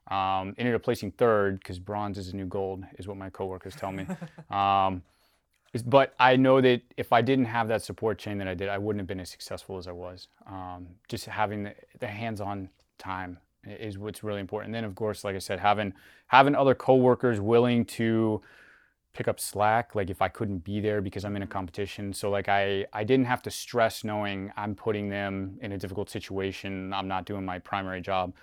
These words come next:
Speaker 1: Uh, they were very supportive. They're like, "No, focus on this. Like, keep your mind focused on the actual competition."
Speaker 2: Well, yeah, and you s-, I mean, you still went pretty far, like, both times, right? I mean, I feel like th-,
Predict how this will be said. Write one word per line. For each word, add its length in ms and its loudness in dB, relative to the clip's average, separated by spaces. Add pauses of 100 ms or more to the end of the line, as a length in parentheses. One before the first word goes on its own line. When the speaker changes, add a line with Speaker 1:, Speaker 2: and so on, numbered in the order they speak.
(280)
Speaker 1:
Uh, 200 -4
they 100 -4
were 140 -2
very 220 2
supportive. 720 -4
They're 100 -14
like, 180 -14
"No, 400 -8
focus 360 -8
on 80 -10
this. 260 -12
Like, 160 -14 (480)
keep 160 -2
your 100 -2
mind 320 4
focused 380 -6
on 360 -10
the 60 -8
actual 220 -6
competition." 560 -14 (220)
Speaker 2:
Well, 120 0
yeah, 100 4
and 80 0
you 40 0
s-, 160 -4
I 60 -4
mean, 120 -2
you 60 0
still 240 2
went 200 2
pretty 180 -2
far, 340 4
like, 240 -6
both 380 2
times, 500 -4
right? 240 4
I 40 -2
mean, 140 -4
I 80 -2
feel 200 -2
like 240 0
th-, 120 -8